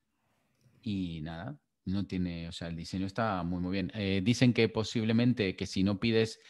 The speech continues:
hay una opción, eh, que puedes elegir, el iMac veinticuatro ya Besa, con soporte BESA. Dice que mejor que lo pidas porque es imposible adaptarle un soporte BESA a este, a este sistema. ¿Vale? O sea que si lo compras con la peana normal, después le quieres poner la BESA y nanay,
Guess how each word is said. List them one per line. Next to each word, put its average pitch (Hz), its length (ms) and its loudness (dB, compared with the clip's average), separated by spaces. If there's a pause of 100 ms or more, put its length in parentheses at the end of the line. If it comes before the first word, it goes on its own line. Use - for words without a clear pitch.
(140)
hay 113 100 2
una 127 100 6
opción, 127 480 0
eh, 101 360 -4
que 95 80 -10
puedes 107 240 -6
elegir, 101 340 -4
el 98 160 -2
iMac 98 240 -2
veinticuatro 95 540 -2
ya 92 200 0
Besa, 113 460 2 (440)
con 82 160 -8
soporte 92 420 -4
BESA. 107 280 -2
Dice 101 240 -2
que 92 120 0
mejor 92 280 0
que 98 100 2
lo 90 120 2
pidas 113 320 0
porque - 240 -8
es - 100 -2
imposible 95 720 0 (280)
adaptarle 90 400 2
un 95 60 4
soporte 90 400 0
BESA 90 360 4
a 82 60 2
este, 80 560 -6
a 82 40 -10
este 87 180 -14
sistema. 87 500 -12 (880)
¿Vale? 82 300 -6
O - 60 -8
sea 92 140 0
que 90 100 -2
si 92 140 0
lo 92 80 2
compras 104 320 2
con 101 200 0
la 92 120 2
peana 98 260 2
normal, 110 580 2 (340)
después 92 280 0
le 98 120 2
quieres 95 160 2
poner 95 240 2
la 90 80 2
BESA 101 320 0
y 78 400 -4
nanay, 80 400 -2